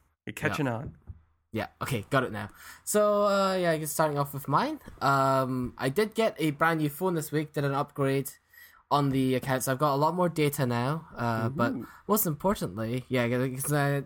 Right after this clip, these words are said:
Speaker 2: now I don't need to worry about, you know, streaming things or using YouTube online, uh, when I'm on the go. It's not necessarily unlimited, but it's close enough to it, what I'll go for in a month. And the new phone I got, I decided to go for,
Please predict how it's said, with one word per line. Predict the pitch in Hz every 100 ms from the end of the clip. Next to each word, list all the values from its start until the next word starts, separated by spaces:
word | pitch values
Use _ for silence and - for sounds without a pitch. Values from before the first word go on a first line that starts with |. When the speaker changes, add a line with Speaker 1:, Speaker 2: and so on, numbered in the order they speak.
| 131
Speaker 2:
now | 156
I | 156
don't | 160
need | 147
to | 143
worry | 135 139
about, | 131 127 123 113
you |
know, | 120 113
streaming | - 131 123 120
things | - 120 120
or | 117
using | 110 110 110
YouTube | 113 - 113 104
online, | 107 107 107 107 - _ _ -
uh, | 113
when | 110
I'm | 110 110 -
on | 123
the | 117
go. | 110 170 156 - - - - - _ -
It's | 180
not | 233 147
necessarily | 202 208 214 190 175 156 -
unlimited, | 147 151 151 147 165 151
but | 139
it's | 135 -
close | - 226 -
enough | 151 -
to | - 113
it, | 107 - 78 -
what | 117 120 85
I'll | 110 117
go | 117
for | - 120
in |
a | 107
month. | 110 113 110
And | - 117 117 113
the | 139
new | 180
phone | 214 202 185
I |
got, | 156 156
I | 143
decided | 143 151 147
to | 135
go | 143
for, | 139 143 131 127